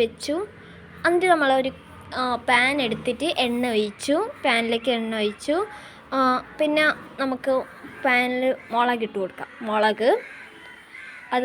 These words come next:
നന്നായി വെന്ത് വരുമ്പോൾ ഉള്ളി, ഉള്ളി ചേർത്ത് കൊടുക്കാം. ആ, ഇനി നമുക്ക് നേരത്തെ പൂങ്ങിയ, ആ, ഉരുളക്കിഴങ്ങ് ചതച്ച്, ആ, ഇങ്ങനെ കുത്തി കൊടുക്കാം. എന്നിട്ട് നമ്മൾ ഇപ്പുറം വന്നപ്പോൾ, ആ, ഉള്ളി കാഞ്ഞിട്ടാകുമ്പം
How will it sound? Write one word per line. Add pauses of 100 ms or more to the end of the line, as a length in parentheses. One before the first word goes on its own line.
നന്നായി
വെന്ത്
വരുമ്പോൾ
ഉള്ളി, (600)
ഉള്ളി (100)
ചേർത്ത്
കൊടുക്കാം. (920)
ആ, (500)
ഇനി
നമുക്ക് (300)
നേരത്തെ (140)
പൂങ്ങിയ, (560)
ആ, (520)
ഉരുളക്കിഴങ്ങ് (360)
ചതച്ച്, (140)
ആ, (360)
ഇങ്ങനെ
കുത്തി
കൊടുക്കാം. (340)
എന്നിട്ട്
നമ്മൾ (220)
ഇപ്പുറം
വന്നപ്പോൾ, (480)
ആ, (400)
ഉള്ളി
കാഞ്ഞിട്ടാകുമ്പം